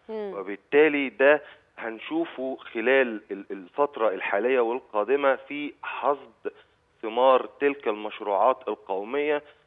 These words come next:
Speaker 2: من خلال زيادة حجم صادراتنا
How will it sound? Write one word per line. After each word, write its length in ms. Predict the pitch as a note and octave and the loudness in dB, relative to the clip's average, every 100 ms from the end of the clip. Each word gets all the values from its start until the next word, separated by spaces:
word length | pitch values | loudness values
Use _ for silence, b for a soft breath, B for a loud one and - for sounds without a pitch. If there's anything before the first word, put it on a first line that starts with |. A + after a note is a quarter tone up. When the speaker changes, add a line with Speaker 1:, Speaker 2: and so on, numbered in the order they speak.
| - | -12
Speaker 2:
من 220 | B2+ C#3 | -10 -10
خلال 600 | - A#2 B2 C#3 A#2+ F#2+ - _ _ _ _ G#2 | -10 -2 2 4 2 -2 -14 _ _ _ _ -16
زيادة 480 | A2+ A#2 D3+ D#3 B2+ | -4 4 4 4 -2
حجم 500 | - - C#3 B2+ A2+ G#2+ | -8 -6 -6 -8 -14 -10
صادراتنا 640 | B2 A2+ G#2 B2 C#3+ B2 B2 | -6 -4 -2 -2 -2 -6 -8